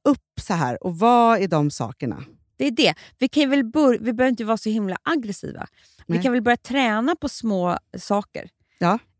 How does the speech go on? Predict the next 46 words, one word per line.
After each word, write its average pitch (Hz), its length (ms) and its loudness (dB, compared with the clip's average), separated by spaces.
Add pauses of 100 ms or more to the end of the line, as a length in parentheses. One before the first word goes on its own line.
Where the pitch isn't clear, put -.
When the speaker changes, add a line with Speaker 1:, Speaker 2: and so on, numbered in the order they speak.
(120)
Speaker 2:
Eh, 180 320 4
som, 190 380 -2 (140)
det 202 180 -6
här 202 160 0
vet 285 180 -4
vi 240 80 -4
när 240 80 -2
vi 202 80 -4
poddar 175 360 -6
så 285 160 -10
pratar - 340 -16
vi, - 100 -18
då 190 100 -14
är 220 100 -8
vi 226 100 -6
här. 165 240 -10
Det, 127 260 0
det 196 280 0
kan 185 120 0
Speaker 1:
Mm, 180 100 -4
Speaker 2:
vi. 262 200 0
Speaker 1:
det - 60 -4
kan - 240 -8
vi. - 260 -12
Speaker 2:
Jättebra. - 500 -8 (880)
Det 233 260 2
som 226 260 0
jag 220 140 -2
tror, 208 540 -2 (1000)
ja, 233 80 4
men 247 140 2
till 233 120 -4
exempel, 214 360 -2
vi 202 80 -8
pratar 196 260 -4
ofta 180 260 -6
med, 196 420 -6
om 202 140 -4
henne 185 240 -4
nu 190 240 -4
för - 80 -20
tiden 185 200 -8
i 180 60 -4
podden, 180 340 -6
Lotta 196 200 -6
Lundgren. 180 500 -4